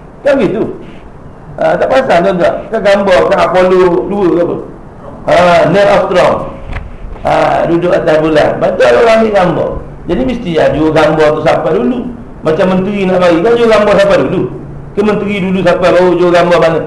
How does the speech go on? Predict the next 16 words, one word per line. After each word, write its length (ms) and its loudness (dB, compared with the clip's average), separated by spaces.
Mana 240 0
menteri? 280 -4
Kan 160 0
gitu? 200 0
Kan 160 -2
menteri 240 -2
kan 240 2
biasa. 220 0
Tak 160 -2
biasa, 240 2
tuan-tuan. 280 -2
Orang 240 2
mari 160 2
ambil 160 0
gambar 220 2
kita. 160 -8